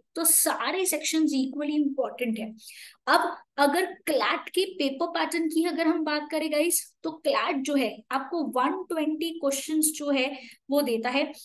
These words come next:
और इन one twenty questions को सॉल्व करने के लिए आपके पास सिर्फ one twenty minutes है और सारे question जो है वो आरसी based होते हैं। अब आरसी based का मतलब क्या कि आपको एक आरसी दिया जाएगा, मतलब कि एक passage होगा।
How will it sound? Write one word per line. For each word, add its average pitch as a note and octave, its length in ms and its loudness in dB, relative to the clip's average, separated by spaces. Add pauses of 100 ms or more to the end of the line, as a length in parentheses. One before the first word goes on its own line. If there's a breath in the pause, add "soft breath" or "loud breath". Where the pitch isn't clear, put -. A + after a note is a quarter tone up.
(160 loud breath)
और D4+ 120 2
इन E4+ 180 -2
one C4+ 240 0
twenty F#4+ 340 -6
questions D#4 440 -4
को E4 140 -4
सॉल्व C4 360 2
करने C#4+ 280 -2
के C#4+ 100 -4
लिए C#4+ 180 -2
आपके C4+ 440 -2
पास C4+ 340 4
सिर्फ G4+ 180 0 (380 loud breath)
one C#4+ 320 4
twenty D4 380 4
minutes A3+ 460 0
है - 140 -8 (220)
और D4+ 100 2
सारे D#4 460 4
question E4 460 -2
जो D#4+ 120 0
है C4+ 160 4 (420 loud breath)
वो F#4+ 80 4 (200)
आरसी C#4 460 6
based A#3 400 2
होते G#3+ 240 0
हैं। F3+ 120 -8 (180 soft breath)
अब D4 140 2
आरसी C#4 360 4
based E4 300 -2
का E4 120 0
मतलब D#4+ 280 -2
क्या D#4+ 280 0 (340 loud breath)
कि F4+ 80 0
आपको C4 500 0
एक F4+ 140 2 (100)
आरसी C4+ 400 2
दिया A#3+ 260 2
जाएगा, A3 420 -2 (220)
मतलब C4+ 360 -2
कि F4 100 0
एक F#4 200 -6
passage C4+ 480 0
होगा। G#3 280 -6